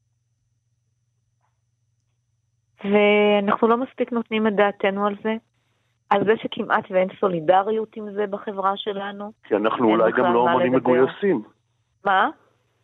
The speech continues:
Speaker 2: אולי אנחנו לא אומנים מגויסים. אני
Speaker 1: עכשיו,
Speaker 2: כן
Speaker 1: לא, אמרתי
Speaker 2: מרגיש,
Speaker 1: בחברה,
Speaker 2: אני מגדיר את
Speaker 1: אני
Speaker 2: עצמי
Speaker 1: מדלגת
Speaker 2: כמגויס,
Speaker 1: עכשיו על האומנים.
Speaker 2: אגב.
Speaker 1: מה?
Speaker 2: אני דווקא כן מגדיר את עצמי כ-, כאמן מגויס.
Speaker 1: אוקיי. אוקיי, בסדר גמור, אני לא
Speaker 2: את מגדירה את עצמך כ-,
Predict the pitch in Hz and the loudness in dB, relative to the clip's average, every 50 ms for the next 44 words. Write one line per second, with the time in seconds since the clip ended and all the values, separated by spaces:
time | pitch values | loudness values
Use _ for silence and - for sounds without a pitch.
0 | _ - 107 113 104 113 127 127 - 139 131 123 123 127 127 127 123 127 127 123 | _ 0 4 4 4 4 2 2 2 4 4 6 6 4 2 2 0 0 0 2
1 | 117 120 123 123 127 - - - 208 180 127 101 101 120 311 294 262 277 302 294 | 2 4 4 4 2 0 -2 0 2 2 2 2 2 2 2 2 4 2 2 2
2 | - - 107 214 208 220 - 262 302 - - 269 233 254 254 262 285 277 262 277 | 0 -2 -4 -4 -6 -6 -6 -6 -6 -4 -4 -4 -2 2 2 2 2 2 2 2
3 | - 202 214 - - 151 151 - 156 147 135 127 117 123 113 113 113 110 147 202 | 2 2 0 0 0 0 0 2 2 2 0 0 0 0 0 2 2 2 0 0
4 | 208 202 202 196 190 190 185 185 180 175 170 98 101 101 - - - _ _ _ | -2 0 0 -2 -2 -2 -2 -2 -2 -2 0 0 -2 -2 -6 -12 -20 _ _ _
5 | _ _ _ _ _ _ _ _ _ _ _ _ _ - 190 202 208 220 262 302 | _ _ _ _ _ _ _ _ _ _ _ _ _ -2 0 0 2 0 -2 -4
6 | - _ _ - _ _ _ _ _ _ _ _ _ _ - 107 117 147 147 170 | -6 _ _ -20 _ _ _ _ _ _ _ _ _ _ -6 -4 0 0 0 2
7 | - - 180 147 143 143 - - - 202 214 214 185 143 123 127 117 - - 123 | 2 2 0 0 -2 -6 -4 0 2 2 4 4 2 2 2 2 2 4 2 0
8 | - - 131 131 123 - 131 127 120 - 135 127 113 117 123 120 123 120 113 110 | 0 0 -2 -2 0 0 0 0 2 2 2 2 4 2 2 0 0 -2 -2 0
9 | 113 110 127 120 - - - - - - - _ - - _ _ _ _ _ - | 2 4 4 2 2 0 -6 -16 -20 -20 -20 _ -20 -20 _ _ _ _ _ -4
10 | 311 339 - 440 480 480 - _ _ _ _ _ _ _ _ _ _ _ _ _ | -4 0 2 0 0 0 -2 _ _ _ _ _ _ _ _ _ _ _ _ _
11 | _ _ _ - 220 233 254 262 - 381 403 415 359 - - - 240 277 294 294 | _ _ _ -2 0 0 0 2 2 2 2 2 0 -2 -2 0 2 2 2 2
12 | 294 302 330 339 330 240 185 175 175 180 180 196 214 254 240 - 151 - 131 123 | 0 0 0 -2 0 0 0 0 0 0 2 2 2 2 2 0 0 2 4 6
13 | 123 147 170 - 220 - - 196 202 196 - - | 6 6 6 4 2 2 4 2 2 2 4 4